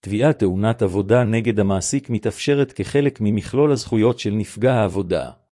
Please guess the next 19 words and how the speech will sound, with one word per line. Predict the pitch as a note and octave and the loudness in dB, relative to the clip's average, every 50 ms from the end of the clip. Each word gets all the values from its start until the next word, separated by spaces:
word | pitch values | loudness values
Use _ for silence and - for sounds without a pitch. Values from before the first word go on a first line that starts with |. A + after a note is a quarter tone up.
| _ - | _ -8
אך | G#2+ F2+ - A#2 | -8 -6 -2 0
רק | B2 C#3+ C3 - | 2 2 0 0
בחלק | G#2 G2 - - - A#2+ A2+ G#2 - - | -4 -6 -4 -2 0 0 0 0 -2 -4
צר | - - B2 B2 A#2+ A#2 A2 | -4 0 2 2 2 2 0
ומסוים | G#2+ G#2 G2 - - - G2 G2 G2+ A2 A#2+ A#2 A#2 A2 | -2 -2 -2 -2 -4 -2 0 0 2 2 2 0 0 -2
מאוד | G#2 G#2 - A#2 A2+ G#2+ F2+ | -4 -4 -2 -2 -2 -2 0
מהמקרים. | F#2 F2+ F2+ F2+ F#2 - - - F#2+ E2+ C2+ A#1+ A1+ - - _ _ _ _ _ _ _ _ _ _ _ _ _ _ _ _ _ _ _ _ _ _ _ _ _ _ _ _ _ - | -2 -2 -2 -4 -4 -6 -6 -6 -6 -6 -6 -8 -12 -16 -20 _ _ _ _ _ _ _ _ _ _ _ _ _ _ _ _ _ _ _ _ _ _ _ _ _ _ _ _ _ -6
במסגרת | - G2+ F#2+ F#2+ F2+ - - F#2 A#2 C3 C3 A#2 - - | -4 -2 -2 -2 -4 -4 -2 0 2 2 2 2 -2 -4
תביעה | - - G2 G#2 F#2+ A2 A2 G#2 | -8 -6 -4 -2 2 2 2 2
זו, | F2+ F2 F2+ D#2 C2 A#1+ - _ _ _ _ - - | 0 0 -2 -4 -4 -6 -12 _ _ _ _ -6 0
יהיה | G2+ A#2+ C#3 C#3+ | 2 4 4 4
על | A#2 G2+ | 4 2
התובע | G2 - G#2+ F#2+ F2+ A2+ A#2+ B2 | 2 0 -4 -2 2 2 2 2
לספק | A#2+ G#2 G2 - - - - C3+ C3 - | 2 0 -2 -2 -4 -2 -2 -2 -2 -2
הוכחות | G#2+ - - - - - D3 D3 - | -4 -6 -6 -10 -2 -2 -2 0 0
ייחודיות | G#2 - - G#2+ G2 G#2+ A2 A#2+ B2+ C3 - | -4 -6 -6 -6 -4 0 0 0 0 0 -4
השמורות | A#2 - - G#2+ G#2+ G#2 G#2+ C3+ D3 - - | -4 -6 -4 -4 -4 -2 -2 -2 -4 -4 -4
לתביעות | A#2+ G#2+ - F#2+ G#2 G#2+ A#2 D3 D3 D3+ - | -6 -6 -6 -6 -6 0 0 0 0 0 -2
אלה | F2+ G2 F2+ E2 B1+ | -2 -2 -2 -4 -6